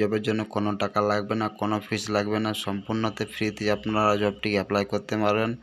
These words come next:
অনলাইনের মাধ্যমে। এবং আপনারা চাইলে অফলাইনেও অ্যাপ্লাই করতে পারেন। আমি আপনাদেরকে সম্পূর্ণ step by step বোঝাবো। তাই আপনাদের কাছে অনুরোধ, আপনারা যদি স্টোর কিপারের কাজ করতে চান বিগ বাজারে, তাহলে সম্পূর্ণ ভিডিওটির সঙ্গে থাকবেন,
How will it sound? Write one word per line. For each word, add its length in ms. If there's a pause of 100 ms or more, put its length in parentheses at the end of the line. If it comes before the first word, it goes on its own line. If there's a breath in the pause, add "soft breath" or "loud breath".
(420 loud breath)
অনলাইনের 480
মাধ্যমে। 440 (420 loud breath)
এবং 140 (100)
আপনারা 300
চাইলে 180 (100)
অফলাইনেও 480
অ্যাপ্লাই 360
করতে 280
পারেন। 200 (520 loud breath)
আমি 200
আপনাদেরকে 320 (120)
সম্পূর্ণ 400 (180)
step 280
by 120 (100)
step 300
বোঝাবো। 360 (180)
তাই 220
আপনাদের 340
কাছে 180 (100)
অনুরোধ, 320 (520 loud breath)
আপনারা 260
যদি 180 (220)
স্টোর 240
কিপারের 360
কাজ 120 (100)
করতে 240
চান 140 (100)
বিগ 200
বাজারে, 380 (360 loud breath)
তাহলে 200 (100)
সম্পূর্ণ 380 (180)
ভিডিওটির 500
সঙ্গে 320
থাকবেন, 280